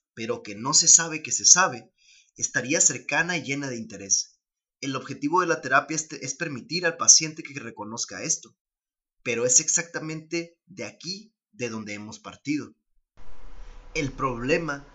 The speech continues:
es que durante la actividad en la que está comprometido,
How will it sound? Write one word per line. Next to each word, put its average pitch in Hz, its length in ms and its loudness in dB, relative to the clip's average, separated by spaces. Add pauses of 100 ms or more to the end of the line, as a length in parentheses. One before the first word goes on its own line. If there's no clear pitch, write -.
(280)
es 143 160 2
que 196 120 -6
durante 170 380 -2
la 127 100 -4
actividad 117 800 -4
en 123 140 -10
la 117 160 -8
que 110 80 -10
está 120 260 -8
comprometido, 131 880 -8